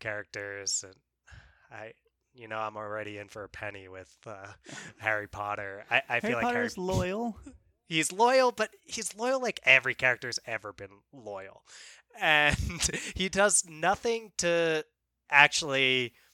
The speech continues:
Speaker 1: get at anything new or interesting in his loyalty or his friendships. And I'll say friendship is maybe the, <laughs> like, one of the most explored <laughs> things in fiction, right? Like, the idea of this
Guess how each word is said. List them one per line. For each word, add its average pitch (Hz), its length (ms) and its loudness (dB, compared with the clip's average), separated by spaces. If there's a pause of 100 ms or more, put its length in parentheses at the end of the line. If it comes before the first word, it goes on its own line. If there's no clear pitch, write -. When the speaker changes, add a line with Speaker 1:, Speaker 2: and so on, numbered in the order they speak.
(320)
Speaker 1:
get 151 180 6
at 151 120 6
anything 139 360 2
new 127 220 0
or 117 160 -2
interesting 147 800 0
in 117 220 -8
his 107 380 -6
loyalty 120 480 -2
or 107 200 -8
his 101 500 -6 (140)
friendships. 117 760 -8 (540)
And 113 440 2 (140)
I'll 123 180 -2
say 120 420 2 (120)
friendship 139 540 0
is 127 120 -6
maybe 120 300 -6
the, 113 500 -10 (520)
<laughs> - 800 -20
like, - 260 -12 (240)
one 143 160 -2
of 127 140 -8
the 139 160 -6
most 139 320 0
explored 131 1000 0 (180)
<laughs> - 200 -20
things 139 760 0
in 120 120 -4
fiction, 143 460 -2
right? 123 240 0
Like, 107 180 -10
the 110 80 -6
idea 110 380 -4
of 104 80 -10
this 110 140 -6